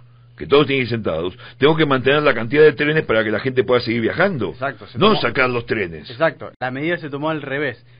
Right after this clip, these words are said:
Speaker 2: Se sacaron los chicos de las escuelas, se lo mandó a la casa sin decir a los padres que podían quedarse con los chicos.
Speaker 1: No,
Speaker 2: Se
Speaker 1: que
Speaker 2: cambiaron
Speaker 1: podían, pero te descontaban del sueldo.
Speaker 2: Por eso, por eso. Se pe-, se, se distanciaron las frecuencias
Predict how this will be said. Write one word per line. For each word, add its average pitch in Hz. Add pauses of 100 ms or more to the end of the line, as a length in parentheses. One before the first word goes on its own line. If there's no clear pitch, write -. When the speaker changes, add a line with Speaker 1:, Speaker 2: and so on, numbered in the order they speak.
Speaker 2:
Se 131
sacaron 131
los 175
chicos 175
de 160
las 143
escuelas, 123
se 127
lo 127
mandó 143
a 185
la 165
casa 185 (120)
sin 196
decir 180
a 175
los 151
padres 180
que -
podían 151
quedarse 156
con 139
los 139
chicos. 101 (380)
Speaker 1:
No, 143
Speaker 2:
Se 165
Speaker 1:
que -
Speaker 2:
cambiaron 160
Speaker 1:
podían, 117
pero 120
te 117
descontaban 117
del 110
sueldo. 76
Speaker 2:
Por 156
eso, 143 (380)
por 139
eso. 120 (960)
Se 156
pe-, 151
se, 151 (760)
se 156
distanciaron 160
las 147
frecuencias 190